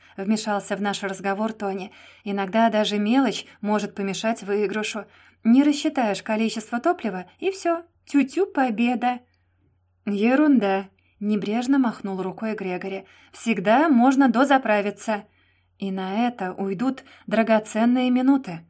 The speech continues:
упрямо поджал губы Тони. «Ладно, мальчики, мне пора». Я не стала слушать спор друзей и рванула к своему двигару. Вот она, моя красавица. Стоит,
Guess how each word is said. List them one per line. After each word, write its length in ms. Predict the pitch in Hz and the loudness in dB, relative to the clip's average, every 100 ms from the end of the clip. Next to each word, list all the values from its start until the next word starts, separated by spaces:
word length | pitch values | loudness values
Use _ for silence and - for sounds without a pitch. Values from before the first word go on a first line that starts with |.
| _ _ | _ _
упрямо 420 | 208 180 202 233 | -8 -6 -2 -2
поджал 420 | 233 180 165 190 190 | -2 -6 -6 -6 -4
губы 280 | 196 190 | -6 -6
Тони. 420 | 190 190 185 190 - _ _ _ _ _ _ | -8 -8 -8 -10 -14 _ _ _ _ _ _
«Ладно, 380 | 208 214 214 247 | 0 0 2 2
мальчики, 420 | 277 277 277 285 | 2 2 -2 0
мне 300 | 262 220 269 | 4 4 4
пора». 420 | 311 294 220 233 - _ _ _ | 4 2 2 -2 -8 _ _ _
Я 240 | - 220 220 | -4 0 2
не 120 | 254 | 2
стала 300 | 262 220 185 | 2 -4 -6
слушать 420 | 175 196 180 190 | -6 -8 -6 -8
спор 280 | - 190 180 | -8 -6 -8
друзей 460 | 175 185 180 269 294 | -6 -6 -2 0 0
и 180 | 247 | 0
рванула 440 | 285 202 190 202 220 | 0 0 -2 -4 -4
к 80 | - | -8
своему 380 | - 180 190 | -12 -8 -8
двигару. 440 | 180 190 185 196 196 _ _ _ _ _ | -6 -6 -6 -8 -12 _ _ _ _ _
Вот 360 | 202 202 165 165 | -8 -6 -8 -10
она, 220 | 165 - _ _ | -12 -14 _ _
моя 380 | - 202 190 202 | -8 -6 -4 -4
красавица. 840 | 214 202 196 196 190 190 - 208 - _ _ | -4 -6 -4 -4 -4 -6 -8 -14 -16 _ _
Стоит, 680 | - - 277 233 196 208 - | -10 -2 0 0 -4 -8 -12